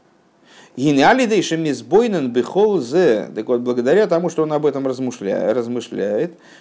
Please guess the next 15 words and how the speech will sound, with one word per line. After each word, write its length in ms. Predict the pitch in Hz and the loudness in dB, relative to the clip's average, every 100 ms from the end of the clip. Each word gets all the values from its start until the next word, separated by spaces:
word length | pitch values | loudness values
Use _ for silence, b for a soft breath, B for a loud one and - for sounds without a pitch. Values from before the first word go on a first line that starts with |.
| B - | B -2
у 140 | 139 | 0
маргиш 500 | 123 185 240 180 143 | 2 2 2 2 -2
шигу 520 | - - 127 110 202 | -4 -4 -4 -2 -4
бишфала 600 | 175 123 - - 185 160 | -2 -6 -4 0 0 0
мацов, 640 | 139 117 104 - - 220 214 | -2 -2 -4 -6 -4 -2 -4
и 140 | - | -2
ощущает, 840 | 160 127 - 127 - 208 175 110 101 | 0 0 -4 -10 -2 0 4 2 0
что 340 | - - 143 | -6 -4 0
он 220 | 170 104 - - _ _ _ b b b - | 0 0 -6 -16 _ _ _ b b b -12
на 260 | 117 123 | -2 2
уровне 440 | 123 156 156 127 120 | 4 4 2 2 0
вот 160 | 120 | -2
таком 320 | 120 120 127 120 | -2 -2 -2 -2
вот 160 | 110 | -4
низком 580 | 110 117 117 117 120 151 | -4 -2 -2 -4 -8 -10